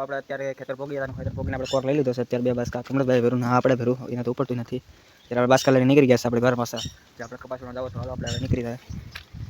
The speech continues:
મિત્રો આપણે અત્યારે જમવાનો ટાઈમ થઈ ગયો છે, પણ આપણે ઘરે જમવાનું થયું નથી. આ વખતે આપણે જવાનું છે ઉના, અત્યારે આપણે જે જમવામાં છે એની સાથે જવાનું છે, જેને તેલના ડબ્બા લેવા હતા તેના છોકરા લઈને આપણે જવાનું છે, કેમ કે એ લોકોના આ વર્ષમાં એના હારાના લગન છે, આટલું એને કપડાં ને કે લેવા છે, તો આવો સાથે અમારી.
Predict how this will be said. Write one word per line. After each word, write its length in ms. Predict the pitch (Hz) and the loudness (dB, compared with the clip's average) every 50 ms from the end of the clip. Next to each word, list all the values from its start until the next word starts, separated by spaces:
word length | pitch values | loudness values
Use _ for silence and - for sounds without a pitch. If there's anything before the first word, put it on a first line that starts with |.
| - - - - - | -14 -12 -6 0 2
મિત્રો 180 | - - 151 156 | 4 6 6 6
આપણે 160 | 147 - - 147 | 4 4 4 2
અત્યારે 240 | - - 151 151 143 143 | 2 2 0 0 2 2
જમવાનો 240 | 143 143 143 147 143 | 4 6 4 4 4
ટાઈમ 160 | 139 147 143 147 | 0 -2 -4 -6
થઈ 100 | 151 151 | -6 -6
ગયો 80 | 151 147 | -4 -4
છે, 80 | 143 135 | -4 -4
પણ 100 | 131 131 131 | -2 -2 -4
આપણે 160 | 131 139 131 135 | -4 -4 -4 -2
ઘરે 120 | 139 139 131 | -2 -2 -2
જમવાનું 280 | 135 139 139 135 135 - | -4 -4 -2 -2 -2 -2
થયું 160 | 143 151 151 135 | -2 -4 -4 -6
નથી. 180 | - - 127 123 | -8 -8 -8 -6
આ 100 | 123 127 | -6 -6
વખતે 140 | 123 131 135 135 | -6 -6 -10 -10
આપણે 180 | 127 - 143 139 135 | -8 -6 -6 -4 -4
જવાનું 220 | 131 131 135 139 135 | -2 -4 -4 -6 -6
છે 60 | 139 135 135 | -8 -8 -6
ઉના, 160 | 143 139 131 131 | -6 -4 -4 -4
અત્યારે 200 | - 135 131 131 | -2 -2 0 0
આપણે 120 | 131 131 127 | 0 2 6
જે 60 | - - - - | 6 8 8 8
જમવામાં 300 | - - - - - - - | 8 8 8 8 8 8 6
છે 80 | - - - - - - - - - - - - - - - - - - - - 139 | 6 6 6 6 6 4 4 2 0 6 8 8 8 8 6 4 6 4 4 4 2
એની 120 | 143 143 139 | 2 2 2
સાથે 160 | 147 147 143 139 | 2 0 0 0
જવાનું 200 | 143 147 147 143 | 0 0 0 0
છે, 40 | 139 135 | -2 0
જેને 120 | 139 139 135 - | 0 0 0 0
તેલના 180 | 135 143 143 135 | 0 2 2 2
ડબ્બા 180 | 135 139 139 135 135 | 2 2 0 0 2
લેવા 120 | 139 143 139 | 0 0 0
હતા 120 | 131 127 127 | -2 -4 -2
તેના 140 | 131 - - 135 | -2 -2 -2 -2
છોકરા 240 | 135 127 135 131 127 | -4 -4 -4 -4 -4
લઈને 120 | 127 131 131 127 | -4 -6 -6 -6
આપણે 140 | - 135 131 | -8 -6 -6
જવાનું 240 | 135 147 147 135 131 | -4 -4 -4 -4 -2
છે, 60 | 131 123 | 0 2
કેમ 100 | 131 127 123 | 2 2 2
કે 40 | 135 | 2
એ 40 | 131 131 | 2 2
લોકોના 240 | 131 - 135 135 131 | 2 2 4 6 6
આ 60 | 127 | 6
વર્ષમાં 340 | 131 131 131 143 139 135 131 131 | 6 6 6 6 6 6 6 6
એના 140 | 131 127 120 - - - - - - - - - - - | 6 4 2 0 -10 -20 -20 -20 -20 -20 -20 -20 -8 2
હારાના 300 | - 131 131 131 135 131 131 | 4 8 8 8 8 8 8
લગન 180 | 135 143 139 127 | 8 8 6 8
છે, 60 | - 127 | 6 6
આટલું 180 | 127 135 127 123 | 8 8 8 8
એને 80 | 127 123 - | 8 8 6
કપડાં 220 | 135 131 131 127 127 127 | 6 8 8 8 8 8
ને 20 | 127 - | 6 8
કે 40 | 127 123 | 8 8
લેવા 180 | 131 131 131 - | 10 8 8 6
છે, 60 | 123 117 | 8 8
તો 40 | 123 127 | 10 10
આવો 120 | 131 131 123 - | 10 10 8 6
સાથે 180 | 127 - 131 120 | 6 6 6 8
અમારી. 240 | 117 117 113 117 | 8 6 6 4